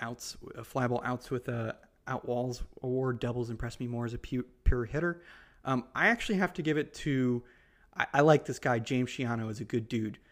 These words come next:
but he said that, um, basically Chase Utley isn't a Hall of Famer in his eyes, which is a bold take already, in my opinion.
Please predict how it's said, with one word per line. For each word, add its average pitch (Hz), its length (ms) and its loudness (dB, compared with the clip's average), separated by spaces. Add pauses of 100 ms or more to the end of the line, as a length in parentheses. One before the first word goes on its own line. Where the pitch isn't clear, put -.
(540)
but 123 200 2
he 147 240 -2
said 113 400 0 (100)
that, 110 380 -4 (680)
um, 110 520 4 (1160)
basically 117 680 0 (800)
Chase - 440 2
Utley 120 460 -4 (1040)
isn't 151 240 2
a 143 80 0
Hall 135 200 2
of - 100 -4
Famer 127 320 0
in 104 40 -6
his 113 200 0
eyes, 104 460 -6
which 147 200 -6
is 185 180 0
a 180 60 0
bold 220 400 4
take 180 240 4
already, 123 420 4
in 113 80 0
my 110 140 -2
opinion. 107 500 -4